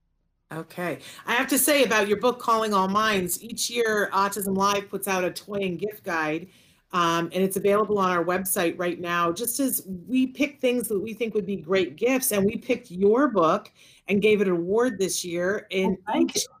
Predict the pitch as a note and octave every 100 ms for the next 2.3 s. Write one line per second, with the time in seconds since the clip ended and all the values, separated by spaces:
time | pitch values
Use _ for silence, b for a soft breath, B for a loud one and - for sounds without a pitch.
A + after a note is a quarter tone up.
0 | _ _ _ _ _ A3 B3+ D#4 - -
1 | C4+ C#4 A3+ G3+ F#3+ F#3 G3 - F#3+ G#3+
2 | G3 F3